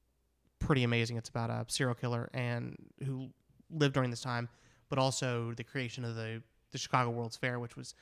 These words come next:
shouldn't have happened, but it did, and it was phenomenal. And Westinghouse and Tesla get to, uh, light it.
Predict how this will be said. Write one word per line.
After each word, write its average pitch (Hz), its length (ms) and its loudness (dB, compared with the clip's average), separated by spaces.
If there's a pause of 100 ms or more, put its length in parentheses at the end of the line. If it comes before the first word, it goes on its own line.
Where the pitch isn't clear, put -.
(240)
shouldn't 160 440 8
have 127 100 2
happened, 117 440 -4 (340)
but 123 100 2
it 117 100 -6
did, 120 320 0
and 120 140 -4
it 120 60 -6
was 113 500 -6
phenomenal. 117 720 0
And 113 260 -6 (640)
Westinghouse 127 560 2
and 120 80 -6
Tesla 135 400 0
get 113 180 -6
to, 117 240 0
uh, 117 300 -6 (160)
light 131 260 2
it. - 200 -12